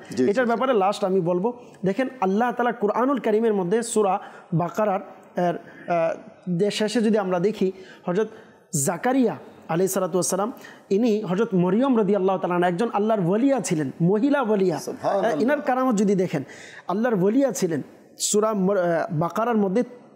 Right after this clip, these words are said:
Speaker 2: তিন নম্বর পারাতে রয়েছে। এটা যদি কেউ দেখতে চায়, তিন নম্বর পারা তেরো নম্বর পৃষ্ঠার লাস্টে রয়েছে যে হযরত জাকারিয়া আলাইহিস সালাতু ওয়াস সালাম একজন নবী।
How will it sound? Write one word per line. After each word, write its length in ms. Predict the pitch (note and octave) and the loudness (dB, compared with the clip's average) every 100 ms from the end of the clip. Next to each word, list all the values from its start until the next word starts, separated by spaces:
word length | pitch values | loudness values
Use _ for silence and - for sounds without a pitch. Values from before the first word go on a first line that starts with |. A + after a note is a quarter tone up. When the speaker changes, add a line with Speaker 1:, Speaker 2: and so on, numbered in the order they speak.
| - | -4
Speaker 2:
তিন 180 | A3+ A3+ | 2 4
নম্বর 240 | A3+ G#3 | 4 2
পারাতে 320 | G3 F#3+ F#3 F#3+ | 0 -2 0 2
রয়েছে। 400 | F#3 G#3+ G3 G3+ - - - | 2 2 0 -4 -6 -20 -8
এটা 280 | - F3 F3+ - - D#3 | -4 0 -2 -4 -10 -2
যদি 180 | F#3+ | 0
কেউ 160 | A3 A3 | 2 2
দেখতে 280 | F#3 G3 A3 | 0 0 0
চায়, 140 | A3+ A3 - | 0 -2 -2
তিন 180 | A#3 A#3 | 2 2
নম্বর 160 | A3 A3 | 2 0
পারা 160 | B3 | 0
তেরো 360 | B3+ - B3 C4 | -2 -2 0 2
নম্বর 300 | C4 A3 G3 | 4 4 2
পৃষ্ঠার 380 | E3+ - B3 F3 | 0 -2 0 2
লাস্টে 440 | F#3+ G#3+ - E3+ - - - | 2 0 -2 -2 -4 -12 0
রয়েছে 360 | F3+ G3 C4+ C#4+ - - - - | 2 2 0 -4 -10 -20 -14 -2
যে 200 | D#3+ F3 | 0 0
হযরত 300 | D#3 G3 G#3+ | 0 0 0
জাকারিয়া 460 | E3 F3+ C4+ C#4+ | 0 0 2 2
আলাইহিস 200 | B3 A3+ | 2 2
সালাতু 280 | A3+ A3 A3 | 2 0 2
ওয়াস 120 | G#3 | 0
সালাম 280 | - G3 A3+ - | 2 0 0 -2
একজন 240 | F3 G#3 | 0 2
নবী। 340 | F#3 G3 E3 | 2 2 0